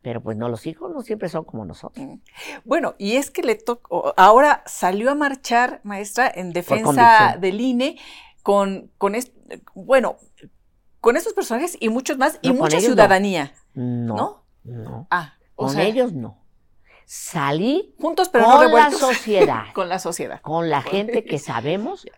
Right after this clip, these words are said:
Speaker 1: lo que ha costado el ine.
Speaker 2: Sí.
Speaker 1: Yo estuve en compromisos por la nación. No me mandó ningún presidente.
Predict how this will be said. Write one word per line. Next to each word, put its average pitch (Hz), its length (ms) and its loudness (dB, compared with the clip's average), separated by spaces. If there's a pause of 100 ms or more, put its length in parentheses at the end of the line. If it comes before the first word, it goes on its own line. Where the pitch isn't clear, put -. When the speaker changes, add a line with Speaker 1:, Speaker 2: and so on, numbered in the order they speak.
Speaker 1:
lo 151 200 -4
que 156 100 -2
ha 156 60 0
costado 127 480 -6
el 117 120 -8
ine. 98 260 -18 (180)
Speaker 2:
Sí. - 140 -12
Speaker 1:
Yo 226 40 -4
estuve 220 240 -4
en 214 140 -6
compromisos 147 520 -8
por 131 160 -12
la 107 120 -10
nación. 101 440 -12 (480)
No 156 160 -2
me 240 140 0
mandó 170 240 -4
ningún 160 320 -6
presidente. 117 680 -12